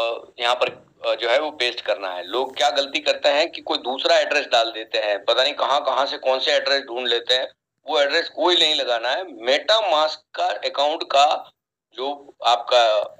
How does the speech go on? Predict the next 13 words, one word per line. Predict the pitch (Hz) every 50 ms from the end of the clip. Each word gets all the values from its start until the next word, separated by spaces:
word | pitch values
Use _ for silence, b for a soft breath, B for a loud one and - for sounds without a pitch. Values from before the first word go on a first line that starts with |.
| 113
address | 110 120 127 131 135
है | 127 151 190 -
उसी | - - 131 156 165 - - 185
को | 185 - 143 131 120
ही | 113 147 196 214
आपको | 156 139 123 117 - - - 127 139 139
synchronize | 131 120 110 107 113 107 113 110 113 113 110 -
करने | - 107 95 92 95 92
के | 87 92
लिए | 90 92 - 85 85
इस्तेमाल | - 90 - - 104 95 95 92 90 90
करना | - 85 - - - 64
है। | -